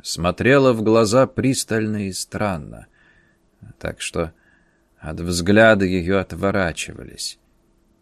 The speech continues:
и вяло бродила по дому, отыскивая какие-нибудь вещи, ну, ключи или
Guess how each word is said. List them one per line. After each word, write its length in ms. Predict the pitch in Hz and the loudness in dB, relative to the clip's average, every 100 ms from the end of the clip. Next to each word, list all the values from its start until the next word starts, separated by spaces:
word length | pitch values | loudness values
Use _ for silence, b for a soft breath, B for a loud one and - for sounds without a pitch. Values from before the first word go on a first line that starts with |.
| _ _ - | _ _ -8
и 160 | 92 92 | -2 4
вяло 340 | 127 156 139 | 6 6 4
бродила 540 | 117 127 98 139 123 | 4 2 4 2 2
по 160 | 107 104 | 0 0
дому, 340 | 95 131 113 | 2 0 -2
отыскивая 640 | 92 - 101 - 107 92 90 | -6 -6 -10 -8 -6 -2 -4
какие-нибудь 760 | - 87 98 101 90 92 87 87 | -4 -8 -6 -4 -6 -6 -8 -6
вещи, 680 | 87 85 - - - - _ | -4 -4 -6 -12 -14 -18 _
ну, 160 | 185 160 | -14 -14
ключи 640 | - 76 - - 139 175 | -10 -10 -10 -8 -6 -6
или 280 | - - - | -8 -10 -14